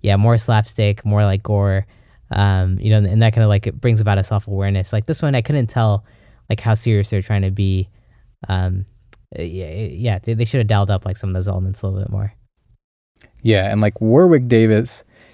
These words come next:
Speaker 2: he actually did a really good job playing Leprechaun. So, like, I feel like with the slapstick stuff, you could have leveraged him more instead of leveraging these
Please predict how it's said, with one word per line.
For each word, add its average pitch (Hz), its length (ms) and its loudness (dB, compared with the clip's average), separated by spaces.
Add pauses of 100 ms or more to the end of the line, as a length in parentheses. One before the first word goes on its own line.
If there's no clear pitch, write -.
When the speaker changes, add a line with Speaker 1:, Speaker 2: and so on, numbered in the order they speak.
(220)
Speaker 2:
he 151 160 4
actually 190 260 4
did 120 180 4
a 101 40 2
really 113 400 6
good 104 200 2
job 110 300 4
playing 110 380 2
Leprechaun. 104 520 -2
So, - 120 -6
like, 101 300 -2 (680)
I 82 100 -10 (180)
feel 147 160 6
like 127 160 4
with 110 120 0
the 101 80 -2
slapstick 113 680 0
stuff, - 220 -4
you 104 80 -2
could 123 140 2
have 107 80 2
leveraged 101 500 -2
him 120 320 2
more 143 360 4
instead 113 420 -2
of 101 160 -2
leveraging 101 680 -2
these 98 400 -6